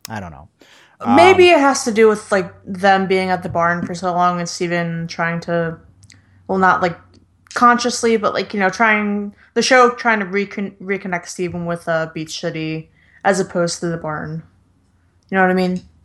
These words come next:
Speaker 1: I th-, I do think that's what they're trying to do. Yeah.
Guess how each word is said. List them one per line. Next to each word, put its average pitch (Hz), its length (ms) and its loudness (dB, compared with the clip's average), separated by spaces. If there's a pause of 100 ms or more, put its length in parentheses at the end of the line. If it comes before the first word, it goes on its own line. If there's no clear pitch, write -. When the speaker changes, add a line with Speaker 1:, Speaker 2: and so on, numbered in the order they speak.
(160)
Speaker 1:
I 247 100 2
th-, 262 180 -4
I 262 80 -2
do 254 220 -8
think 131 220 -8
that's 101 160 -10
what 92 100 -14
they're 90 140 -16
trying 76 220 -16
to 67 60 -20
do. 90 200 -20 (100)
Yeah. 90 240 -14